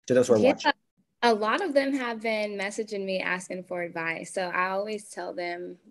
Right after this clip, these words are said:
Speaker 2: the same thing that I told our Miss Earth Belize. If you know it's going to rain,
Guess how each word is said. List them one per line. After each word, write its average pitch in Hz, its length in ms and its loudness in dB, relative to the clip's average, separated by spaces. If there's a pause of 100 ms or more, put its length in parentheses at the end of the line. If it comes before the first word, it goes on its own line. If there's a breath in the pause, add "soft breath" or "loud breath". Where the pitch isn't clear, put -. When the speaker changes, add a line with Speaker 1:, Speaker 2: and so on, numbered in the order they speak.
(280)
Speaker 2:
the 180 100 -8
same 185 240 -4
thing 180 140 -4
that 175 100 -8
I 170 100 -4
told 175 380 -8
our - 260 -8
Miss 165 220 -18
Earth 165 140 -18 (100)
Belize. 160 500 -16
If 185 220 -12
you 180 100 -10
know 180 220 -12
it's 190 220 -16
going 175 300 -14
to 180 140 -16
rain, 160 380 -14